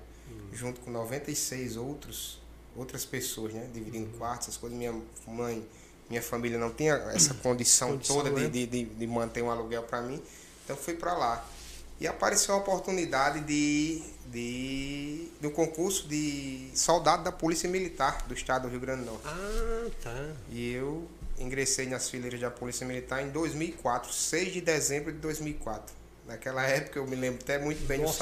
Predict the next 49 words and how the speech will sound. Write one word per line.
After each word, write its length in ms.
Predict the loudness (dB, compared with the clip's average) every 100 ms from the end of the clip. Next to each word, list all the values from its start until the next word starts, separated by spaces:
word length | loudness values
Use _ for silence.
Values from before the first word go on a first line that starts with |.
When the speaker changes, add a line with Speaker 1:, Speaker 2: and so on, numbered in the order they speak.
| 4
Speaker 2:
salário. 280 | 4 2 2
Speaker 1:
Senhora, 260 | 0 -2 -2
faz 340 | 0 2 4
tempo, 360 | 8 8 8 4
hein? 140 | 2
Speaker 2:
A 120 | -2 0
gente 220 | 0 0
ganhava 340 | 2 4 4
seiscentos 720 | 2 2 2 2 0 0 0 -2
e 40 |
cinquenta 420 | -4 -4 -4 -2
reais 360 | 0 2 2 2
de 60 | 0
salário. 440 | 0 -2 -4 -8 -8
Speaker 1:
Nossa 540 | -8 -8 -6 2 2 2
Senhora, 380 | -2 -6 -8 -10
Speaker 2:
É. 40 |
Speaker 1:
dois 180 | -10 -10
mil 140 | -10 -12
e 40 |
quatro. 280 | -12 -12 -12 -14 -14 -6
Speaker 2:
Aí 460 | -2 0 0 -2
fui, 560 | -2 -4 -4 -2 -2 -4 -8 -8
depois 640 | -6 -6 -4 -4 -2 -4 -4
fiz 200 | -8 -8
um 60 |
concurso 480 | -6 -6 -4 -4 -4
interno 260 | -6 -6 -8
pra 160 | -4
sargento, 500 | 0 2 2 0 -4
fui 160 | -4 -4
a 60 |
sargento 500 | -2 0 0 0 -4
e 40 | -4
depois 280 | -4 -2 -4
fiz 140 | -4
o 40 |
concurso 360 | -4 -4 -4 -2
da 80 | -2
Polícia 460 | -2 0 2 2
Civil 180 | 0 -4
do 60 | -6
Estado 300 | -4 -2 -2
do 60 |
Rio 120 | -4 -6
Grande 160 | -6
do 60 | -4
Norte. 180 | -4
Speaker 1:
Você, 80 | -4